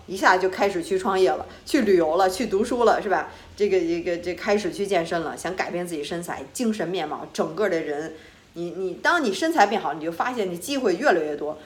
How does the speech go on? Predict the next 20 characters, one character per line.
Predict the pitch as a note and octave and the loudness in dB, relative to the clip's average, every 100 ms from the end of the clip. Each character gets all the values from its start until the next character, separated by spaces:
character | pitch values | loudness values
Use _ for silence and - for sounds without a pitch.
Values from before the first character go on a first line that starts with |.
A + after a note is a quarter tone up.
| - - | -20 -6
找 | - - | 0 2
工 | F#3 A#3 | 2 2
作 | A3 E3+ | 2 2
机 | E3+ | 2
会、 | F#3 D#3+ | 2 2
找 | E3 E3+ | 0 2
对 | C4 | 2
象 | D#4+ B3+ | 6 6
的 | F#3 | 6
机 | E3+ F3 | 2 0
会， | E3+ - | 0 -4
是 | F3+ | -4
吧？ | - - - - - F3 F#3 | -4 -6 -18 -20 -16 -6 4
别 | G#3 | 6
人 | B3 | 6
就 | A#3+ | 4
更 | A3 A3+ | 0 0
喜 | - F3 | 0 -6
欢 | C#3+ D#3 | -6 -8
你， | D3 | -8